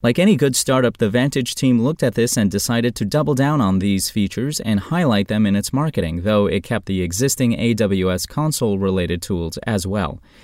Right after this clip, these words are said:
The reason the other tools didn't quite take off, Schechter believes, is because more and more A W S users have become accustomed to infrastructure as code to do their own automatic provisioning. And with that, they spend a lot less time in the A W S console anyway.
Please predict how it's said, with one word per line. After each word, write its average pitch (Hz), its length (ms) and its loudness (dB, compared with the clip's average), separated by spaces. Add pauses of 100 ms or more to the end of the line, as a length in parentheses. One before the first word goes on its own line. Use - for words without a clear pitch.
(120)
The 101 80 0
reason 127 280 2
the 104 140 4
other 107 180 4
tools 98 360 0
didn't 107 240 4
quite 135 260 -2
take 113 240 0
off, 113 240 0
Schechter 104 420 -2
believes, 113 440 0 (260)
is 123 140 0
because 151 260 2
more 165 240 4
and 196 80 6
more 120 240 4
A 123 220 0
W 117 420 2
S 113 160 -2
users 104 380 -2
have 95 180 -2
become 113 300 0
accustomed 104 560 -2
to 87 160 -4
infrastructure 101 760 -4
as 85 200 -4
code 117 420 0
to 110 100 -6
do 120 200 0
their 101 260 0
own 117 300 2
automatic 98 520 0
provisioning. 95 600 -4 (160)
And 95 180 0
with 196 200 2
that, 107 320 0
they 127 160 2
spend 151 320 0
a 127 40 2
lot 135 280 0
less 104 180 0
time 143 300 0
in 101 80 2
the 87 200 0
A 104 140 0
W 90 400 -2
S 85 140 -6
console 101 500 -2
anyway. 90 460 -4